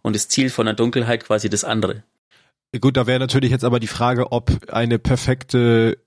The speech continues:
Speaker 2: ähm, wie hast du's genannt, die perfekte Form,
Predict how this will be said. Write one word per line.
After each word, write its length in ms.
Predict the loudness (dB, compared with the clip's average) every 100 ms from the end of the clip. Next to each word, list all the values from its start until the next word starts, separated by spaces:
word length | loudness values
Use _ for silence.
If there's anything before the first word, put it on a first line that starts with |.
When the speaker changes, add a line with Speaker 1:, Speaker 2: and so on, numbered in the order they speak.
| _ -2
Speaker 2:
ähm, 500 | 0 0 -2 -8 -12 _
wie 160 | -4 0
hast 140 | 0
du's 100 | 0
genannt, 460 | 0 0 0 -4 -10
die 60 | -6
perfekte 440 | -4 -2 -2 -6
Form, 560 | -2 0 2 0 -6